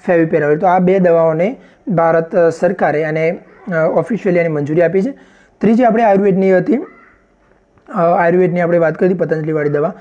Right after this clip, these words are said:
તો એને તો અત્યારે બેન કરવામાં આવી જ છે, અને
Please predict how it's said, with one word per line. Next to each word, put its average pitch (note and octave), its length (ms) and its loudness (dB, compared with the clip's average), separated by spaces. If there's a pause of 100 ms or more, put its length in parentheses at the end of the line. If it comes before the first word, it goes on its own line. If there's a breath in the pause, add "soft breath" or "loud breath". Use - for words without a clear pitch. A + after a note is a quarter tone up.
(260 loud breath)
તો D#3+ 240 2
એને E3 220 0
તો E3 200 0
અત્યારે D#3+ 320 0
બેન D#3 220 -2
કરવામાં D#3 300 -4
આવી E3+ 140 -2
જ F#3 40 -4
છે, A3 160 -10
અને F3 360 -4